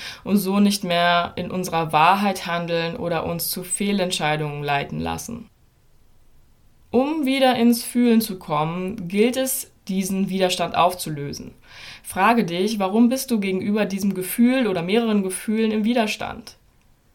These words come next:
Wenn du die Ursache hinter dem nicht mehr fühlen wollen kennst, wird es dir durch das Verständnis deiner selbst einfacher fallen, wieder fühlen zu lernen.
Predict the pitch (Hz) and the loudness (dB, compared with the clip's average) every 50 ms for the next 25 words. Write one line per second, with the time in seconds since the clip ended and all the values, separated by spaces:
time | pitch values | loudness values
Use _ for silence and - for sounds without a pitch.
0 | _ - - _ _ _ _ _ _ _ _ _ _ _ - 185 165 185 214 233 | _ -20 -20 _ _ _ _ _ _ _ _ _ _ _ -12 -6 -2 0 2 4
1 | 247 254 233 240 226 - - 226 247 269 269 262 254 247 247 233 220 226 220 220 | 4 4 4 2 2 2 2 2 2 2 4 4 2 2 2 2 2 4 4 4
2 | 214 196 185 185 185 185 180 180 185 196 196 - 185 175 175 180 - - - 233 | 2 0 0 2 0 0 0 0 -2 -2 -2 -2 -2 -2 -2 -2 -4 -2 2 4
3 | 240 254 247 220 202 180 170 160 156 160 151 147 151 156 156 156 156 156 156 151 | 4 6 4 4 2 2 -2 -4 -6 -4 -2 2 2 2 2 2 0 -2 -2 -4
4 | 151 - - - - - 202 202 202 202 - 160 190 254 359 - - - - - | -6 -8 -10 -12 -8 -2 0 0 0 0 0 -2 -4 -6 -6 -8 -10 -12 -14 -18
5 | - - - - - - - - 240 269 - 359 - - 233 226 233 233 233 233 | -18 -16 -16 -14 -16 -10 -4 -2 -2 0 -2 -2 -4 -2 2 4 6 8 8 8
6 | 233 226 226 - 208 202 202 208 208 214 202 208 - 202 202 202 - - 180 185 | 8 6 4 2 -2 0 0 0 0 -2 -2 -2 -2 -2 -2 -2 -2 0 2 2
7 | 202 226 226 - 208 202 202 202 202 - - - - 185 175 175 185 160 156 156 | 2 2 0 0 0 0 0 0 -2 0 0 0 2 2 0 -2 0 0 0 0
8 | 175 190 - - - 147 170 202 214 202 185 170 175 - 160 147 147 156 160 160 | 0 -2 -4 -2 -2 -2 -2 -2 -2 -4 -4 -4 -6 -4 -4 -4 -2 -2 -4 -4
9 | 165 160 165 160 160 - 190 185 190 202 196 - - 160 147 147 - - - - | -4 -4 -4 -6 -6 -4 -4 -2 0 0 -2 -2 -4 -6 -6 -6 -6 -6 -8 -10
10 | - - - | -12 -14 -18